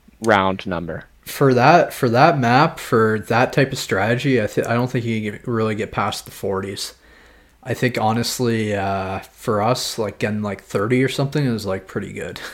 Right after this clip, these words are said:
Speaker 2: <laughs> It's, it's hard to get past that.
Speaker 1: Thirty, thirty you said?
Speaker 2: Yeah, thirty, thirty is probably, like, a good score. Forty is probably, like, the top. Like, you can't beat that for that strategy. <laughs>
Speaker 1: Yeah.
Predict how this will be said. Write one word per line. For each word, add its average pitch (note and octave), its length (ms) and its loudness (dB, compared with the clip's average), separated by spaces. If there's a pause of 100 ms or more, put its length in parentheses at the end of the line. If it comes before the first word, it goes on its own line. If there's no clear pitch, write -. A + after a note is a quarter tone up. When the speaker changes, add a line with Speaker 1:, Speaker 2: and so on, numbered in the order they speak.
(100)
Speaker 2:
<laughs> C#3+ 260 -2
It's, - 320 -6
it's - 160 -10
hard A2+ 160 0
to A2 80 -4
get G2+ 160 -6
past - 280 -6
that. G2 420 -10 (2250)
Speaker 1:
Thirty, B2+ 360 10 (240)
thirty A#2+ 220 8
you C3+ 80 10
said? D#3 320 6 (100)
Speaker 2:
Yeah, A#2 440 6
thirty, B2+ 360 4
thirty C#3+ 320 6
is C#3+ 80 2
probably, A#2 380 4
like, G#2+ 240 0
a A2+ 40 -6
good G#2+ 640 -2
score. G2 600 -4
Forty A#2 400 4
is A2+ 100 -6
probably, G#2 360 0
like, G2 300 -4
the G2+ 80 -12
top. - 420 -4
Like, - 220 -6
you A#2+ 60 -8
can't - 260 -8
beat A#2 200 -10
that G#2 340 -4
for A#2 120 -2
that G2 200 -4
strategy. G#2 580 -4
<laughs> - 40 -10 (600)
Speaker 1:
Yeah. A#2+ 180 -10